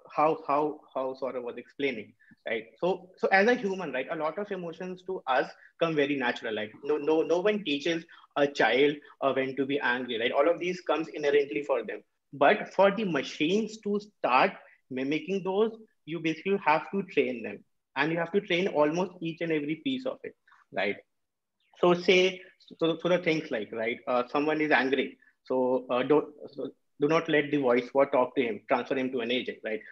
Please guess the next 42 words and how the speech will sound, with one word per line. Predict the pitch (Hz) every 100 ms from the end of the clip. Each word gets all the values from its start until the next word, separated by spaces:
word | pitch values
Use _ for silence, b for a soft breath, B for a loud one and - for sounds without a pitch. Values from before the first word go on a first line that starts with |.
| -
Someone | 160 151 160
is | 165 143
young, | 139 131 101 - b b -
right? | 156
So | -
all | 185
of | 233 226
these | 240 -
things | 240 254
have | 165 185
to | -
be | 214 214
codified. | 139 127 143 110 104 - _ _ _
Definitely, | 160 180 214 254
there's | 226 220
a | 220
long | 175 135 180 180
way | 170 175
to | 202
go, | 160 156 - _ _ _ _ 139
right? | 131 147 165
But, | 196 214 - -
but | 190 208 190
I, | 202 - 175 180 180
I, |
I, | 180 - -
like, | 170 - _ _ _ _ 170
I |
can | 175 214
see, | 220
like, | 208 214
a |
fundamental | 214 143 147 170 180 180 185 180
shift | - 147 180 - _ _ _ _
in | 156 156
all | 143 165
of | 165
these, | 175 180 175 - - -
uh, | 131 123 120 - _ _
sentiment | 175 160 170 175 175 165
models, | 120 123 113 -
right? | 110 117